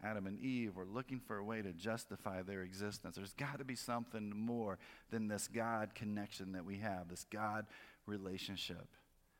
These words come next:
And so they begin to ask those questions. "Why am I here? Why do I exist?" And,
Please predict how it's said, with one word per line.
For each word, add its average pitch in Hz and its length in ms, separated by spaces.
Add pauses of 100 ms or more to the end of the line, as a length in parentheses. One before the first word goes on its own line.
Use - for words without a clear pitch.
(280)
And 123 80
so 165 100
they 160 140
begin 156 300
to 143 60
ask 139 240
those 147 120
questions. 139 420
"Why 113 200
am 143 120
I 139 100
here? 135 200
Why 123 360
do 135 280
I 120 380
exist?" 104 600 (360)
And, 120 240